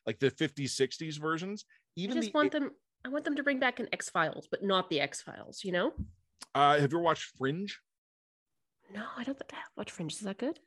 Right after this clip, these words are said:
Speaker 1: It's been off the air about ten, fifteen years now,
Speaker 2: Yeah,
Speaker 1: but it was
Speaker 2: okay.
Speaker 1: like that. It was
Speaker 2: Okay.
Speaker 1: a crack team of weirdo scientists and F B I guys.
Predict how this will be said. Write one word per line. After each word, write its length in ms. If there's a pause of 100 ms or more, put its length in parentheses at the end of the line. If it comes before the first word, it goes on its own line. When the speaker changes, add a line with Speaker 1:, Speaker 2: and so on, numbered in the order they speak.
Speaker 1:
It's 240
been 180
off 220
the 160
air 120
about 300
ten, 220
fifteen 380
years 260
now, 200
Speaker 2:
Yeah, 60
Speaker 1:
but 100
it 100
was 140
Speaker 2:
okay. 80
Speaker 1:
like 280
that. 220
It 120
was 480
Speaker 2:
Okay. 160 (840)
Speaker 1:
a 40
crack 400
team 380
of 140
weirdo 440
scientists 720
and 360
F 180
B 140
I 200
guys. 480